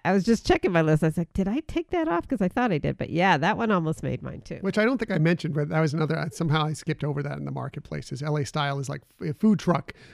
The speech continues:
Speaker 2: uh, based
Speaker 1: Right.
Speaker 2: marketplace that's out there. So anyway, um, it's, it's a little less expensive, so you may not want to
Speaker 1: Mm-hmm.
Speaker 2: spend your tabs on it if you have a Sip and Savor pass, although it's not crazy to go under. It's six seventy-five,
Speaker 1: Mm-hmm.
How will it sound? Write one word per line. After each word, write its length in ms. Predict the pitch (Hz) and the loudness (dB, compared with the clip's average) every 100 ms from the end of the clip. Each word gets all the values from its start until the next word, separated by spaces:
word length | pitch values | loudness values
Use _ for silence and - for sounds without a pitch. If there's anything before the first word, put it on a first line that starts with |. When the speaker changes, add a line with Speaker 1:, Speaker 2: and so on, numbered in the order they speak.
| - | -10
Speaker 2:
uh, 180 | 151 135 | -6 -4
based 380 | 139 170 147 - | -4 -2 -2 -2
Speaker 1:
Right. 20 | |
Speaker 2:
marketplace 640 | 165 147 160 151 160 160 | -2 -2 -4 -8 -8 -8
that's 220 | - 143 - | -8 -10 -8
out 180 | - | -10
there. 160 | - - | -10 -12
So 240 | - 151 - - - - - | -8 -8 -10 -14 -18 -6 8
anyway, 340 | 233 208 185 | 10 10 8
um, 280 | 214 196 190 | 8 8 8
it's, 160 | 208 311 | 6 4
it's 220 | 262 220 | 2 6
a 60 | 220 | 6
little 340 | 208 262 285 | 6 4 4
less 240 | 262 233 | 6 6
expensive, 560 | 208 - 214 220 - 220 | 4 2 6 6 6 2
so 100 | - | 2
you 160 | 170 151 | 2 4
may 420 | 170 226 247 254 | 6 6 6 6
not 380 | 208 214 220 - | 6 6 2 2
want 300 | 196 208 190 | 4 4 2
to 240 | 208 202 | 2 2
Speaker 1:
Mm-hmm. 100 | 190 | 0
Speaker 2:
spend 640 | 175 175 202 196 190 190 160 | -2 -6 0 4 4 4 2
your 380 | 170 170 156 - | 2 0 -4 -6
tabs 520 | - 165 185 190 165 | -2 2 2 2 2
on 140 | 190 | 2
it 60 | 196 | 2
if 100 | 170 | 2
you 60 | 156 | -2
have 40 | |
a 40 | |
Sip 180 | 127 190 | -2 -2
and 100 | 160 | -2
Savor 300 | - 175 190 | 2 2 2
pass, 400 | 185 196 208 208 | 2 2 2 2
although 260 | 220 233 254 | 0 2 2
it's 120 | 214 | 4
not 240 | 196 151 | 2 0
crazy 580 | - 170 175 190 160 147 | -4 2 4 6 4 0
to 100 | 135 | -2
go 200 | 135 143 | 0 -2
under. 280 | 147 139 139 | 0 -2 0
It's 120 | 151 | -2
six 220 | - 220 - | 2 0 2
seventy-five, 800 | 220 185 170 - 139 117 131 123 | 2 4 2 0 -2 -2 -4 -6
Speaker 1:
Mm-hmm. 260 | 220 165 | -8 -6